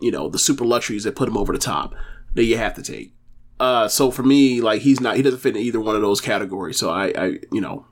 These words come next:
um, the thought of him coming in for one match, fine. My thing is, like,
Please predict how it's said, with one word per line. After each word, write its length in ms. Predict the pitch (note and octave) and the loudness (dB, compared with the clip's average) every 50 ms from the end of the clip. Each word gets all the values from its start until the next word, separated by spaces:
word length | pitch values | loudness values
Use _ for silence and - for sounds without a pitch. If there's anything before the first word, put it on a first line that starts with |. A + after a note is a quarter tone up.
| - - | -10 -4
um, 600 | F2+ A2+ A2 G#2+ G#2 G#2 G2 F#2+ F#2+ - - - - | -2 0 0 0 0 0 -2 -4 -6 -8 -10 -14 -12
the 140 | - - B2+ | -6 -6 -4
thought 320 | A2 - - C#3+ C#3 C#3 C3+ | -4 -2 0 0 0 0 0
of 80 | A#2+ | -2
him 160 | A#2+ C#3 C3+ | -2 -4 -4
coming 300 | C3+ - C#3+ B2+ B2 A#2 | -2 -2 0 2 2 2
in 480 | F2 G#2+ B2+ B2+ B2+ A#2+ A#2 A2+ G#2+ - - _ _ _ _ - | 4 4 4 4 4 2 0 -2 -6 -10 -14 _ _ _ _ -2
for 140 | - B2+ | 0 2
one 240 | A2+ A#2+ B2+ C3 C3 | 2 2 2 2 2
match, 320 | C3+ C#3 C3+ B2+ - - - | 2 2 2 0 -2 -4 -4
fine. 480 | - B2+ A#2+ A#2 A2 G2+ F#2 F#2 F#2 - - - | 0 0 2 2 0 0 -4 -6 -8 -10 -10 -4
My 140 | B2 A#2+ | -4 -4
thing 220 | B2 - - C3 A#2+ | -2 0 -2 -2 0
is, 160 | A#2+ A2+ A2 | -2 -2 -2
like, 240 | A2+ G#2 G2+ F#2+ | -2 -2 -2 -4